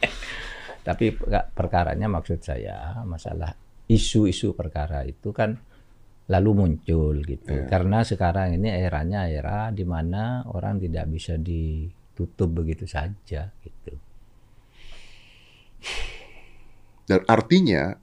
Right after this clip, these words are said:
Speaker 2: ke-,
Speaker 1: Hmm.
Speaker 2: netizen juga harus pintar-pintar dong ya?
Speaker 1: Oh iya.
Speaker 2: Dalam artian gini, ketika ngelihat Jenderal Sambo pelukan dengan Pak Fadil, bisa saja Pak Fadil nggak tahu apa-apa, kasihan doang. Bisa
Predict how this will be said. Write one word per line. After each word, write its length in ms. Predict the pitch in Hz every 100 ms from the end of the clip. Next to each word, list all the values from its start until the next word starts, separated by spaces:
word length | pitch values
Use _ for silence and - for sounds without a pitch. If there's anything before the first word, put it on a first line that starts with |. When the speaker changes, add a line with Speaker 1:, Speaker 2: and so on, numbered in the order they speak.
| -
Speaker 2:
ke-, 140 | 98
Speaker 1:
Hmm. 160 | 71 69
Speaker 2:
netizen 420 | 110 117 101 165
juga 200 | 165 104
harus 200 | 95 -
pintar-pintar 580 | - 107 104 110 139 127
dong 200 | 87 73
ya? 200 | 87 85 _ _ - -
Speaker 1:
Oh 80 | 226
iya. 160 | 269 160
Speaker 2:
Dalam 220 | 107 107
artian 240 | 113 165
gini, 160 | 120 92
ketika 400 | 95 98 95 101
ngelihat 340 | 101 104 98
Jenderal 300 | 101 90 92
Sambo 240 | 95 104 104
pelukan 320 | 104 92 98
dengan 240 | 95 92
Pak 160 | 87 87
Fadil, 260 | 87 113 170
bisa 180 | 117 87
saja 240 | 101 156
Pak 140 | 180
Fadil 260 | 113 131 175
nggak 160 | 101 92
tahu 80 | 85
apa-apa, 300 | 156 185 117
kasihan 300 | 98 117 107
doang. 280 | 127 123
Bisa 120 | 101